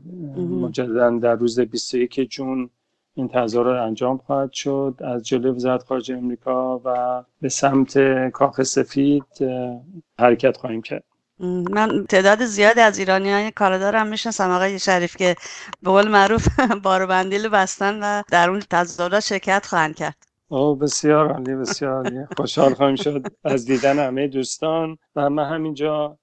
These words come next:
Speaker 1: از همه ایرانیان آزاده که صدای ما رو می‌شنوند و خواهش می‌کنم، تقاضا می‌کنم که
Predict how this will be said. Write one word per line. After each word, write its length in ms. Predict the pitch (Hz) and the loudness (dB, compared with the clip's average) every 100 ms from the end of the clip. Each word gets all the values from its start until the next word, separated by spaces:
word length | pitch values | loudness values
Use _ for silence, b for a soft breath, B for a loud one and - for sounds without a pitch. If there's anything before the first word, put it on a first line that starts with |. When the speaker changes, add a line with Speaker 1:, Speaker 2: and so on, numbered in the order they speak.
| - | -12
Speaker 1:
از 240 | 135 117 | -12 -8
همه 560 | 120 127 131 143 143 143 | -4 -4 -2 -2 -4 -4
ایرانیان 800 | 139 123 131 123 123 135 139 135 | -4 -2 -2 -4 -4 -4 -2 -4
آزاده 960 | 139 139 120 110 127 110 131 139 135 - _ - | -4 -6 -8 -4 -6 -2 -4 -4 -8 -14 _ -4
که 100 | 156 | 0
صدای 380 | - 156 160 | 2 2 2
ما 160 | 160 156 | 2 0
رو 100 | 147 | 0
می‌شنوند 880 | 143 127 143 135 131 139 139 135 127 | -4 -8 -10 -8 -6 -6 -6 -10 -10
و 300 | 139 127 131 135 143 139 131 - _ | -10 -6 -6 -6 -8 -10 -12 -18 _
خواهش 460 | - 135 135 123 | 2 6 6 4
می‌کنم، 640 | 135 123 131 131 127 123 123 | 0 2 2 2 2 0 2
تقاضا 400 | 123 123 117 131 | 4 4 6 4
می‌کنم 520 | 131 123 127 127 120 | 2 0 -4 -4 -6
که 360 | - 123 123 | -4 -6 -6